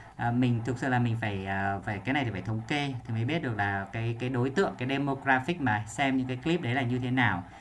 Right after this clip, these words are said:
Thì thực ra cái trang web đấy họ có thể thống kê được. Ở ngoài thì mình có thể mình đoán ra được một số những cái lý do. Thứ nhất là bởi vì trang mạng mà. Anh nghĩ trang mạng thì có cái gì đấy nó hot thì nó cũng sẽ lên, cái gì mà nó popular ai cũng đọc thì mình cũng tò mò mình đi vào.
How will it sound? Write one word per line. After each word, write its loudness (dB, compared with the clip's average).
Thì 0
thực 2
ra 4
cái -4
trang 2
web 4
đấy 0
họ 2
có -4
thể -4
thống -4
kê -2
được. 0
Ở 0
ngoài 6
thì 0
mình 2
có -2
thể -2
mình 0
đoán 4
ra 2
được -2
một -2
số -4
những 0
cái 0
lý 0
do. 4
Thứ -2
nhất 2
là 4
bởi 0
vì -2
trang 0
mạng 2
mà. -2
Anh -2
nghĩ -2
trang 0
mạng 6
thì -4
có 0
cái -4
gì 0
đấy 0
nó 2
hot 4
thì -6
nó -2
cũng -4
sẽ -6
lên, 0
cái -2
gì 0
mà -2
nó -2
popular 2
ai 4
cũng -6
đọc 4
thì -2
mình 0
cũng -4
tò 6
mò 4
mình -2
đi 4
vào. 4